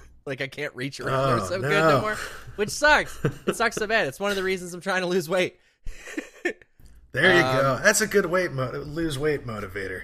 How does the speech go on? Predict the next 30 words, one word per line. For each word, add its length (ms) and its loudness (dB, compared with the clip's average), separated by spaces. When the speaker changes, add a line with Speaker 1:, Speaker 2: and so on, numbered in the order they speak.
Speaker 1:
It 140 0
is, 260 2
Speaker 2:
Get 140 -2
Speaker 1:
it 20 2
Speaker 2:
access 220 2
Speaker 1:
is. 60 -8
Speaker 2:
to 60 -6
that 160 -4
walnut. 460 -8
Speaker 1:
I, 320 2
I 100 0
haven't 260 -2
had 260 -2
a, 840 -2
a, 40 -6
a 40 -12
full-on 340 -6
prostate 380 -4
orgasm, 520 -4
but 120 -6
it 60 -10
is 260 -8
great. 440 -4
Like, 260 -8
when 320 -8
you're 160 -12
beating 300 -10
up 180 -8
your, 380 -10
like, 220 -12